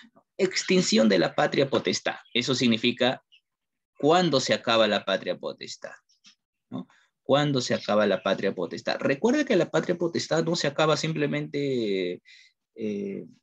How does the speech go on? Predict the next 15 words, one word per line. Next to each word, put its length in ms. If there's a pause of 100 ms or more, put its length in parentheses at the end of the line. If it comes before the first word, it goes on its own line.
digamos, 520
¿no? 100
Por 260
poner 240
hace 160
un 100
ejemplo, 480
hace 240
un 100
momento 380
el 80
ejemplo 480
de 120
cuando 280
una, 320